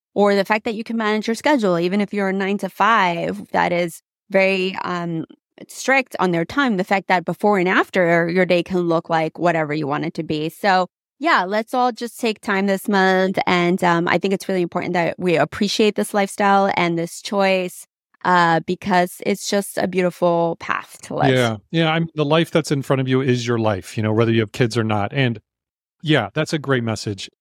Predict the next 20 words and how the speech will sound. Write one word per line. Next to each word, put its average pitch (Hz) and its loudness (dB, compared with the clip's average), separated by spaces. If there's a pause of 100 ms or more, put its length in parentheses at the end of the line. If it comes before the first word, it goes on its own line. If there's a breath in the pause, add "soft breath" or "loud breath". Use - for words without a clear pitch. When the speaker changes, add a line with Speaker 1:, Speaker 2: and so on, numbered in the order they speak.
(140)
Speaker 1:
Yeah. 466 2
Speaker 2:
You 143 2
know, 131 2
really 160 2 (400)
just - 0
appreciate, 151 0
take 156 -2
a 175 0
step - -2
back 123 2
from 127 -6
the 120 -8
stresses 120 -4
that 127 -2
we 117 -2
talked 117 0
about 120 0
earlier 139 4
and 123 -6
every, 127 0